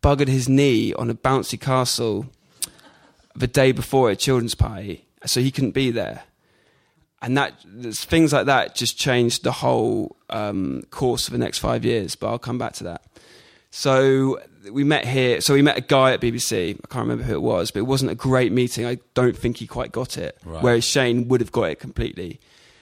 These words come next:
Speaker 1: And then we had a night of meeting with I T V, who were great, and, um, offered more money. And at the time, again, we were quite naive, and the producer was like, "I think we should go with I T V." We're like, "Yeah, let's do that." And we did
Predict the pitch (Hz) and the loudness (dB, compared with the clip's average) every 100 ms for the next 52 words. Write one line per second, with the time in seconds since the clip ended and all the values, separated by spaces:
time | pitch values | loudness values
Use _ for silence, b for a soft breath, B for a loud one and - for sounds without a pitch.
0 | b b 135 143 151 147 143 123 123 135 | b b 0 2 2 2 2 0 0 2
1 | 127 123 123 123 127 123 131 123 120 123 | 2 2 0 2 0 2 2 4 0 0
2 | 127 127 156 - _ - 120 117 120 - | 0 2 0 -4 _ -10 -4 -2 -4 -8
3 | - - - 110 117 117 92 65 - - | -16 -12 -6 -4 -4 -6 -8 -10 -14 -10
4 | - - 120 120 120 120 127 135 147 156 | -10 -8 -6 -4 -2 0 2 2 0 -4
5 | _ _ - 107 107 110 - - - _ | _ _ -10 -6 -4 -4 -6 -12 -18 _
6 | _ - 113 101 - 123 123 120 113 123 | _ -10 -8 -6 -4 0 2 2 0 0
7 | 127 127 120 110 123 101 127 123 135 135 | 0 2 0 -2 -6 -4 -2 0 0 0
8 | - 120 117 120 120 117 123 117 120 120 | -4 -6 -6 -6 -6 -6 -4 -2 -2 -4
9 | 110 123 120 120 120 - 123 123 131 131 | -6 -4 -4 -4 -4 -4 -4 0 0 0
10 | 117 110 - 147 135 - - - - 120 | -4 -6 -4 -4 -4 -6 -12 -14 -8 -4
11 | 127 101 - b b b b b b b | -4 -4 -8 b b b b b b b
12 | b b b _ _ _ - 120 117 117 | b b b _ _ _ -4 -2 -2 -2
13 | - 156 113 104 | 0 2 2 0